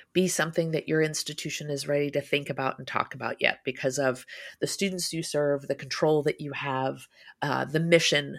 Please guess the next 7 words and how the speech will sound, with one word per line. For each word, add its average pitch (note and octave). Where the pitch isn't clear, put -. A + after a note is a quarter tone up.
that D3
is C3+
part C#3+
of C3+
your C#3
institution. -
So, C#3+